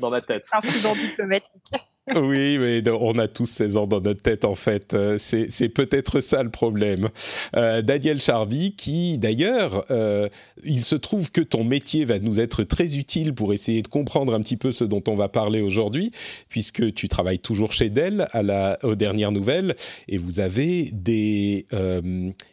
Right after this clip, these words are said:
Speaker 3: des, des questions d'approvisionnement et de vente qui se posent très directement, euh, à vous, alors sans trahir un quelconque secret, euh, professionnel,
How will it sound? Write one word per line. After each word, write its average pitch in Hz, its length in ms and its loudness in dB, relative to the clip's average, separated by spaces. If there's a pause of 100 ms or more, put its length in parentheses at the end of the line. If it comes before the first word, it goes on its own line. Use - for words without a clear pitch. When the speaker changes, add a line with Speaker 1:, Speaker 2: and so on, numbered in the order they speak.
(180)
Speaker 3:
des, 101 220 -2
des 104 200 0
questions - 560 -2
d'approvisionnement 123 1200 0
et 113 160 2
de 101 120 0
vente 143 360 -2
qui 104 140 -6
se - 140 -2
posent 110 720 0
très 185 200 -2
directement, 123 760 0 (360)
euh, 92 400 2
à 104 100 -2
vous, 123 220 0
alors 90 200 -2
sans 98 460 0 (420)
trahir 143 680 2
un 101 80 2
quelconque 117 500 0
secret, - 460 0
euh, 98 500 2 (500)
professionnel, 113 800 0